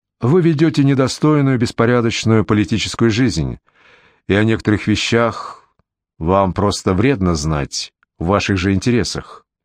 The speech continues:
Кум также ответил не сразу. «Хочу дать совет. На эти три месяца вы должны исчезнуть из политической жизни».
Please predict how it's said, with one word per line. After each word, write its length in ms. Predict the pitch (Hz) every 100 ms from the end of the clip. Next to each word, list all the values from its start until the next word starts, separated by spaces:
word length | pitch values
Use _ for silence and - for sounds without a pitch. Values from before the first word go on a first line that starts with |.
| _ _ _ _ _ _ _
Кум 200 | 143 147
также 380 | 139 123 110 113
ответил 360 | 113 95 92 98
не 100 | 95
сразу. 580 | - 78 71 62 60 - _ _ _ _ _ _ _ _ _ _ _ _ _ _ _ _ _ _ _ _ _ _ _
«Хочу 320 | - 98 - 113
дать 200 | 107 90
совет. 720 | 113 113 80 60 _ - _ _ _ _ _ _ _
На 100 | 85
эти 200 | 101 101
три 160 | - 110
месяца 760 | 123 151 87 - - 67 62 - _ _ _
вы 180 | 85 120
должны 440 | 117 98 113 110
исчезнуть 1000 | 101 104 - - 131 120 135 - - - _
из 180 | 104 -
политической 680 | 107 98 - 98 107 -
жизни». 580 | 101 85 76 64 67 60